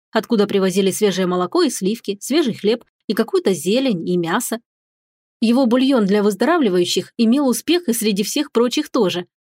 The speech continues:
Когда вечерами возвращалось из очередного рейда воинство света, как их назвал брат Василио, они тоже требовали себе по чашке. Говорили, хорошо восстанавливает силы после тяжёлого дня.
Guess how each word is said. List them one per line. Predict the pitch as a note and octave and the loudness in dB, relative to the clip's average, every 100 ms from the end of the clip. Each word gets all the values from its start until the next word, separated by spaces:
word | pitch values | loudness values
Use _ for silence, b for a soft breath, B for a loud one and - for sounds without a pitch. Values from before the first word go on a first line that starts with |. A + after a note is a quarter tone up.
| _ | _
Когда | G#3+ G3+ | 0 2
вечерами | G#3+ G#3 B3 B3 F#3+ | 2 0 0 2 0
возвращалось | F#3 G3 G3 B3 G3 F3+ | 0 0 0 0 0 0
из | F#3+ | -2
очередного | G3+ G#3+ G#3 G#3 F#3+ | 0 -2 0 0 0
рейда | C4 A#3+ F3 | 0 0 -2
воинство | F#3+ G#3+ G3 F#3 | 0 0 -2 -8
света, | - C4+ C#4+ D#3 - - | -4 -4 -4 -8 -16 -6
как | G#3+ G#3 | -4 -2
их | - | -2
назвал | G3+ G#3+ F#3 | 0 0 0
брат | G3+ G3+ | 0 -2
Василио, | B3 - F#3 F3+ - _ - | -4 -2 -2 -2 -6 _ -2
они | G#3 G3 | 0 0
тоже | C#4+ F4 | 0 0
требовали | E4 - A#3+ A#3+ F#3+ | 0 0 2 2 0
себе | F3+ G3 | 0 -2
по | G3+ | -4
чашке. | - E4+ - - - _ _ - | -6 -8 -10 -14 -20 _ _ -2
Говорили, | G#3+ A#3+ D4 B3+ | 0 2 0 0
хорошо | B3 A#3+ A#3 E4 | 0 -2 0 -2
восстанавливает | B3+ A#3 B3 A#3+ A#3+ B3 | -2 -2 0 2 0 0
силы | - D4 F#3+ | 0 0 0
после | - E3+ F#3 | -2 -4 -4
тяжёлого | F3+ G#3+ F3+ F3+ G#3+ | -2 -2 0 0 0
дня. | F3+ | -2